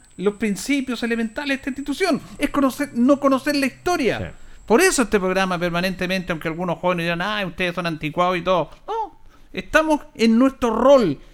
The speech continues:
Speaker 1: de decirle a la gente que esto tiene un inicio, tiene una génesis. Es como, es como no respetar y, y, y, y desconocer al padre, a quien te dio la vida, a quien te crió, a quien te acogió. Acá es exactamente lo mismo, como bien lo dices tú, Loli.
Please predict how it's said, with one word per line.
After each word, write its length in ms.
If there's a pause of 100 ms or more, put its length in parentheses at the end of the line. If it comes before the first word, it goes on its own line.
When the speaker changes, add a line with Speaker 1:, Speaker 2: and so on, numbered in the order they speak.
(300)
Speaker 1:
de 100
decirle 260
a 20
la 100
gente 340
que 80
esto 160
tiene 220
un 100
inicio, 360
tiene 160
una 120
génesis. 320 (200)
Es 120
como, 340 (120)
es 140
como 220
no 500
respetar 640 (240)
y, 100
y, 380
y, 240
y 200
desconocer 440
al 160
padre, 400 (320)
a 80
quien 160
te 80
dio 120
la 80
vida, 300
a 20
quien 180
te 140
crió, 300
a 80
quien 160
te 80
acogió. 380 (200)
Acá 160
es 60
exactamente 640
lo 120
mismo, 260
como 160
bien 120
lo 80
dices 240
tú, 100
Loli. 280